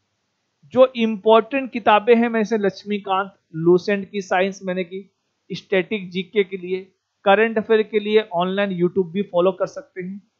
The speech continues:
हमारा channel भी फॉलो कर सकते हैं आप। इसके अलावा इस पे और भी आगे अच्छी अच्छी video आप लोग को मिलेंगी topic wise।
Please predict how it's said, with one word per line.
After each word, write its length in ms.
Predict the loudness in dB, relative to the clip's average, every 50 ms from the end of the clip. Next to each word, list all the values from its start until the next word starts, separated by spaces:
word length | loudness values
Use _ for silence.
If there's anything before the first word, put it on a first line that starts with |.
| _ _ _ _ _
हमारा 420 | -4 -2 0 2 2 4 4 2 2
channel 260 | 2 0 0 2 2
भी 80 | 0 2
फॉलो 220 | 2 2 2 2 2
कर 120 | 0 -2 -4
सकते 300 | -6 -8 -10 _ -6 -6
हैं 80 | -4 -4
आप। 200 | -4 -6 _ _ _ _ _ _ _ _ _ _ _ _ _ _ _ -4
इसके 360 | -4 -4 -4 -2 0 2 2
अलावा 380 | 4 4 4 2 2 2 0 0 -2 -6 _ _ _ _ _ _ _
इस 160 | -10 -10 -10 -4
पे 160 | _ 2 2 2 2 2
और 200 | 4 6 6 6
भी 120 | 4 2 0 0
आगे 240 | 0 -2 0 0 0
अच्छी 300 | 0 0 -2 -4 -10 -10
अच्छी 200 | -8 -8 -8 -8
video 280 | -6 -4 -2 2 4 4
आप 180 | 4 4 2
लोग 120 | -4 -6 -4
को 60 | -6
मिलेंगी 320 | -6 -4 -4 -4 -4 -6 -4
topic 380 | -2 -2 -2 -2 -2 -6 -6 -4
wise। 220 | -4 -4 -4 -6